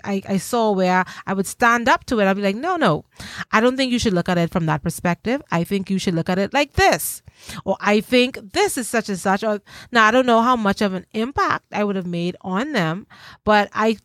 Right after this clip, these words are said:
I, I, I made a decision as I grew in those relationships to stand my ground, that their perception and their thoughts and their feelings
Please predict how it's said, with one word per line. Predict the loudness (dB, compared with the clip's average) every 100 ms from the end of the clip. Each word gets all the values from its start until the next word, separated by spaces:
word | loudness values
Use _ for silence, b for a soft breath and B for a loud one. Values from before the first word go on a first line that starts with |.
| _ -2
I, | 0 2 0
I, | -2 -2 -4 _ _
I | -2 0 0
made | 0 2 2
a |
decision | 0 -2 -2 0 0 2 0 0 -6 -4
as | 0
I | 0
grew | 0 -4 -4
in |
those | -2 -2
relationships | -4 -4 -6 -8 -8 -8
to | -12
stand | -4 2 4 4 0 -2
my | -2
ground, | -2 -4 -2 0 -2 -4 -10 B B B
that | 2 4 2 _ b b -6
their | 0 4 6 4
perception | 2 -4 0 0 0 -4 -4
and | -4 -4
their | 0 2 2
thoughts | 0 0 2 0 -2
and | -4 0
their | 0
feelings | -2 -4 -4 -2 -4 -8